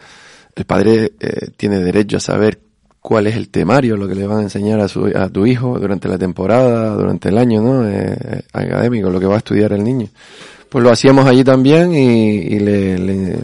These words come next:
le orientábamos un poco al padre lo que, lo que se iba a, a impartir durante esa temporada y donde, hasta dónde queríamos llegar y cuáles eran las prioridades. Y la verdad que yo nunca hablé de clasificaciones,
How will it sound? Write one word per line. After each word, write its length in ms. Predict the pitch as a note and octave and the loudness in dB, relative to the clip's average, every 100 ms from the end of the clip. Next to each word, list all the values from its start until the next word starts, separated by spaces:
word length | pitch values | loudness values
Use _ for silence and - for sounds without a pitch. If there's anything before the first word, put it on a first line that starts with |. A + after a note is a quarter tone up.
| - - _ - - - | -12 -20 _ -20 -20 -2
le 120 | A2+ | 2
orientábamos 500 | G#2 G2+ A#2+ B2 A#2+ | 4 4 4 4 4
un 100 | A#2+ | 0
poco 220 | C3 B2 B2 | 0 2 2
al 100 | A2+ | 2
padre 340 | C3 C#3 D3+ | 4 4 4
lo 140 | C#3 A2 | 2 0
que, 460 | G#2+ G#2 G2+ G2 - _ _ _ _ | 0 -2 -6 -8 -12 _ _ _ _
lo 140 | - A#2 | 0 2
que 80 | G#2+ | 2
se 160 | - A2 | 0 4
iba 720 | A#2 A#2 A2+ G#2+ G2 G2 - | 6 6 2 0 -2 -6 -12
a, 560 | - G#2 G2+ G2 G#2 - | -8 -6 -4 -6 -6 -8
a 60 | - | -6
impartir 460 | G#2+ G2 G2 B2 A#2 | -4 -2 -2 -2 0
durante 300 | A2 G#2 A#2 | 2 2 0
esa 160 | A2 A2+ | -2 0
temporada 540 | A#2 A2+ B2+ F#3+ A#3+ | 0 2 2 2 2
y 100 | D3+ | 2
donde, 280 | G#2 G#2 G2+ G2+ | 2 0 0 0
hasta 200 | G2 A2+ | -2 -2
dónde 200 | A2 A#2 | 0 0
queríamos 340 | A2+ A#2+ A#2+ | 2 2 2
llegar 340 | A2+ B2+ F3+ - - - _ | 2 2 2 -2 -20 -20 _
y 80 | - | -2
cuáles 240 | B2 C3 C3+ | 2 4 6
eran 240 | C#3+ C3+ | 4 4
las 120 | B2+ | 2
prioridades. 640 | - A#2+ G#2+ G#2 C3+ A2 G#2+ _ - - - - _ _ | 0 -2 0 2 4 2 -2 _ -20 -20 -20 -20 _ _
Y 80 | - | -4
la 100 | G#2+ | -2
verdad 240 | G#2+ G#2 A2 | 0 2 2
que 120 | A2 | 2
yo 100 | G#2+ | 0
nunca 220 | A2 B2 | 0 0
hablé 200 | A#2 B2 | 2 2
de 240 | A#2+ G#2+ | 2 0
clasificaciones, 760 | F#2+ G2 - G#2 E2+ - A#2 F#2 | -2 -4 -6 -6 -6 -6 -8 -8